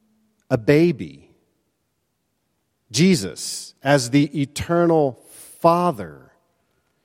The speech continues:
How can that be? How can Jesus, the second person of the Trinity,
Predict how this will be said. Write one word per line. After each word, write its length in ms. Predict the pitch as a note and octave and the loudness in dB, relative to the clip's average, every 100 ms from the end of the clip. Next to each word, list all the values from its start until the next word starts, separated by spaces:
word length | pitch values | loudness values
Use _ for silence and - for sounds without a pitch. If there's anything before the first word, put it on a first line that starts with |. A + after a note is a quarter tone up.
| _ _ _ | _ _ _
How 180 | - D#3+ | -6 -2
can 160 | E3+ | 0
that 180 | C3+ A2 | 0 -2
be? 460 | B2+ G2 D2 D2+ _ _ _ _ _ _ _ _ _ _ _ _ _ _ | -4 -4 -8 -20 _ _ _ _ _ _ _ _ _ _ _ _ _ _
How 120 | - C#3 | -18 -6
can 160 | C#3+ | -4
Jesus, 360 | A2 C3 B2+ B2+ | 0 0 0 -2
the 80 | - | -4
second 300 | A#2+ A#2 - | -2 -2 -2
person 240 | B2 - | -2 -2
of 20 | |
the 60 | A2+ | -8
Trinity, 640 | - B2 A#2 F#2 F#2 A2 | -4 -4 -4 -6 -10 -14